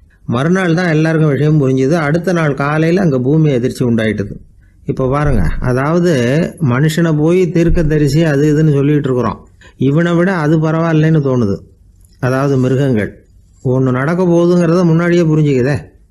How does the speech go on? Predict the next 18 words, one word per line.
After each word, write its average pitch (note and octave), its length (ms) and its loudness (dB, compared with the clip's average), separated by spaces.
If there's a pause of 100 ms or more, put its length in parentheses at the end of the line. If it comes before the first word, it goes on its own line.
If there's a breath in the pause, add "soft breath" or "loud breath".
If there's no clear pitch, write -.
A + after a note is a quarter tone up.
(420 loud breath)
ஆ, D#3 380 -4
சரி, F#3 320 0
இதெல்லாம் F#3 400 0
எப்படி F#3+ 400 0
அது E3 300 2
முன்கூட்டி D#3+ 420 2
புரிஞ்சுக்குது? D3 560 2
அதுதான் D3 360 0
படைப்பு C3+ 340 -2
ரகசியம். A#2 540 -4 (340)
அதை A#2+ 240 -2
கண்டுபிடிக்கிறதுக்கு C#3+ 680 0
தான் F3 240 0
மனுஷன் D3 240 0
வந்து C#3 200 -2
ஆராய்ச்சி C3+ 360 -2
பண்ணிட்டு A#2 360 -2
இருக்கிறான். G#2+ 340 -4